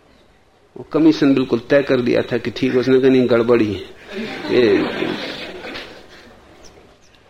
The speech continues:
ये हैं गधे, इसमें किसी का कोई कसूर नहीं, ये जीरा लाने की इतनी क्या जरूरत थी?" अतिशय कभी भूल हो जाती। ऐसा बैथलहम के संबंध में ख्याल था लोगों का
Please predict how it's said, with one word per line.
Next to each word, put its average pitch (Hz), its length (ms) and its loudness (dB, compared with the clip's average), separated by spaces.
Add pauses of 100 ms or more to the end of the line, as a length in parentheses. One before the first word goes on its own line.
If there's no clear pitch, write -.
(760)
ये 139 160 2
हैं 143 360 4
गधे, 110 340 -6 (580)
इसमें 143 220 0
किसी 135 300 -2
का 127 100 0
कोई 123 160 0
कसूर 139 260 -2
नहीं, 139 100 4
ये 139 180 4
जीरा 139 300 2
लाने 139 320 2
की 139 160 0
इतनी 139 240 2
क्या 151 180 0
जरूरत 160 360 0
थी?" - 280 -18 (160)
अतिशय 165 460 0
कभी 135 280 0
भूल 127 280 -2
हो 117 160 -4
जाती। - 320 -10 (1900)
ऐसा 190 320 0
बैथलहम 147 560 2
के 147 100 2
संबंध 139 420 4
में 131 100 2
ख्याल 120 340 -4
था - 160 -8
लोगों 120 320 -2
का - 120 -12